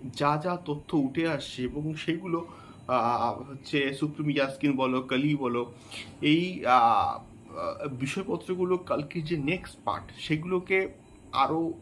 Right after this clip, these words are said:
সেইগুলোর হাইপটাকে কিন্তু আরও অনেকটা বস বাড়িয়ে দিচ্ছে। দেখা যাক কেমন হয় এই পার্টিকুলার, আহ, আপকামিং প্রজেক্টগুলো কালকির।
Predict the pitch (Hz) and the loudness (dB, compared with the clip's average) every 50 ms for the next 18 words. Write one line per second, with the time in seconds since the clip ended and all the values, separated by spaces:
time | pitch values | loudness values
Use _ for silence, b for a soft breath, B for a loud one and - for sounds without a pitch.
0 | - - - - - 165 156 156 156 165 185 185 202 190 175 160 143 143 143 - | -14 -14 -12 -6 0 2 2 2 2 -2 -4 -2 -2 -2 -2 -2 -4 -6 -4 -6
1 | 156 151 - 156 160 165 165 175 151 139 147 147 135 131 135 135 - 139 147 151 | -6 -6 -6 -4 -4 -4 -2 -2 -4 -2 -2 -2 -4 -4 -4 -4 -6 -4 -4 -4
2 | 147 - - 113 110 113 117 110 104 98 - - - - - B B B B B | -4 -4 -4 -2 0 0 0 -2 -2 -4 -8 -10 -12 -14 -14 B B B B B
3 | B B B B B B - 131 131 151 160 165 185 170 - 165 160 170 175 175 | B B B B B B -4 -2 0 0 0 0 0 0 0 0 0 2 2 0
4 | 151 147 135 131 147 156 - - 139 135 143 139 147 147 147 147 151 151 147 147 | 0 2 2 4 4 4 2 0 -2 -2 -2 -2 -2 0 2 4 4 4 2 0
5 | - - 117 117 113 110 107 - - - - - - 135 131 139 143 139 120 117 | 0 2 4 4 6 6 6 4 4 2 2 0 0 -2 0 0 0 0 0 -2
6 | 117 135 135 135 - 143 156 147 147 131 120 120 117 - 180 185 | 0 -2 -4 -2 0 0 0 2 2 0 0 0 -2 -4 -4 -6